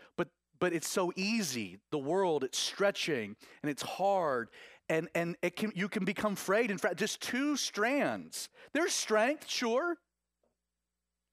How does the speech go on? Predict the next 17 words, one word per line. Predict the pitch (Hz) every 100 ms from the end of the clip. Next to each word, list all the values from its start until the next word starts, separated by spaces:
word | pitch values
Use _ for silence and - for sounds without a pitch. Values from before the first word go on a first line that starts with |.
| _
but | - 196
there's | 220 139
greater | 147 226 302 302
strength | - - 190 185
in | 180
a | 160
third, | - - 262 165 90 -
is | 120
what | 139 -
Solomon | - 151 131 117
sees, | - 175 127 104 113
and |
we | 143
find | 147 208 262
that | 240 -
within | 165 143
Jesus. | - 143 127 69 - -